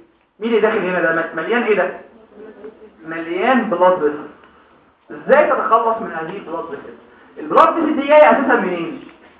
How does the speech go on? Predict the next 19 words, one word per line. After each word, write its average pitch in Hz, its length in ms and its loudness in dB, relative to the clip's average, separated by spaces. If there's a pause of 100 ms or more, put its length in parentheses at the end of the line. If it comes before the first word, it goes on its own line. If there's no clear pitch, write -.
(260)
من 170 100 -2
الكونجكتيفا. 180 1000 2
هاجي 262 360 4
هنا 196 80 4
اهو 269 200 6
واروح 220 180 -2
قاطع 311 320 4
الكونجكتيفا 220 720 -4
بالعرض. - 360 0 (1080)
الخطوه 208 400 2
دي 226 80 -4
لها 208 280 0
اسم، - 160 -4 (200)
اسمها 196 180 -4
ايه؟ 170 260 -4 (800)
بريوتومي. 180 680 2 (1900)
Excision - 640 0
of - 100 -4
a 165 80 -2